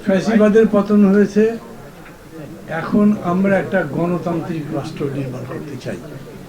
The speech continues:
সংস্কৃতি এটাকে অনুসরণ করেই গড়ে উঠবে।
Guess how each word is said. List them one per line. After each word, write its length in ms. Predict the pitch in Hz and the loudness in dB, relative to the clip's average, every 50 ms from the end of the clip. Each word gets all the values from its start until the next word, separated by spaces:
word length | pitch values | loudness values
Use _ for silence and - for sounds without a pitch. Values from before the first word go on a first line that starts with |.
| 143 - - 127 123 - 165 165 - - - - 180 - - 160 156 139 - - - - - - - | -16 -16 -16 -16 -16 -14 -14 -12 -12 -12 -12 -12 -14 -14 -14 -14 -14 -14 -14 -14 -14 -14 -12 -6 2
সংস্কৃতি 640 | 196 208 214 208 - - - 240 233 202 - 233 226 226 233 - - 185 | 4 4 4 4 2 2 2 2 2 4 2 0 0 0 -2 -2 -4 -6
এটাকে 360 | 180 - 208 190 - - 208 196 - 196 175 | -4 -2 -2 -4 0 0 0 0 0 -2 -4
অনুসরণ 460 | 170 180 175 - - 185 180 185 180 175 160 - | -2 -2 -4 -2 -2 -2 -2 -2 -2 -4 -4 -4
করেই 260 | 170 165 165 170 175 170 147 | -4 -2 0 0 -2 -2 -4
গড়ে 200 | 151 151 147 143 135 135 | -4 -4 -4 -4 -4 -6
উঠবে। 280 | 123 117 - 127 165 | -8 -10 -6 -4 -4